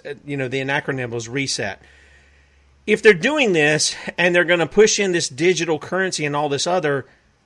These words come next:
uh, how is this gonna work with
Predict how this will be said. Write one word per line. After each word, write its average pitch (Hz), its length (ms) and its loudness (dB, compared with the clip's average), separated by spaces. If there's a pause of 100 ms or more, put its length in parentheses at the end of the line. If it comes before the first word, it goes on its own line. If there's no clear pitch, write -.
(440)
uh, 160 180 -4
how 208 420 0
is 214 180 0
this 214 220 4
gonna 196 240 0
work 165 460 2
with 151 340 -2